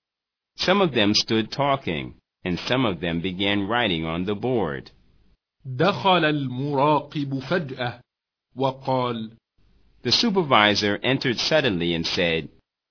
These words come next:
Speaker 2: "ما هذا؟"
Speaker 1: "What is this?"
Speaker 2: "أمركم فوضى."
Speaker 1: "You are disorderly."
Speaker 2: "كأن الفصل سوق."
Speaker 1: As if the class is a marketplace.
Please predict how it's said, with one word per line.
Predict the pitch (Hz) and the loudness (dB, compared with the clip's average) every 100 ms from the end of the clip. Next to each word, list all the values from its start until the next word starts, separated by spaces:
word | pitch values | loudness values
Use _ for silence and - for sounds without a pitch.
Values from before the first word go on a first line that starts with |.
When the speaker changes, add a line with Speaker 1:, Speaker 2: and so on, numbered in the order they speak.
| _ _ _ | _ _ _
Speaker 2:
"ما | 123 117 139 147 | -12 -4 0 2
هذا؟" | 139 131 202 151 113 107 95 92 _ _ _ _ _ | 2 0 0 0 -2 -6 -10 -14 _ _ _ _ _
Speaker 1:
"What | 117 214 240 | 0 0 4
is | 214 117 | 2 2
this?" | 110 87 60 - - - _ _ _ _ _ _ _ _ _ _ | 0 -2 -2 -8 -10 -14 _ _ _ _ _ _ _ _ _ _
Speaker 2:
"أمركم | 160 147 123 117 151 - 151 139 | -4 -2 -4 -6 -6 -4 -4 -4
فوضى." | - 202 180 123 113 87 73 _ _ _ _ _ 202 | -2 -2 -2 -4 -8 -10 -14 _ _ _ _ _ -2
Speaker 1:
"You | 208 | 4
are | 143 117 | 4 4
disorderly." | 123 - 156 214 165 101 82 60 - _ _ _ _ _ _ _ _ _ _ _ _ | 2 2 4 4 4 0 -2 -6 -14 _ _ _ _ _ _ _ _ _ _ _ _
Speaker 2:
"كأن | 185 180 196 220 202 185 | -2 0 -2 -2 -2 0
الفصل | 180 147 - 147 - 143 147 | 0 0 -4 -6 -6 -4 -4
سوق." | - 214 151 - _ _ _ _ _ _ _ _ _ - | -2 -4 -4 -6 _ _ _ _ _ _ _ _ _ 2
Speaker 1:
As | 123 117 | 4 4
if | 165 - | 2 2
the | 135 | -2
class | - 185 190 135 131 | 0 0 4 4 2
is | 127 | 2
a | 143 | 2
marketplace. | 170 190 180 113 - 110 82 65 - - | 4 4 4 -2 0 0 0 -2 -8 -10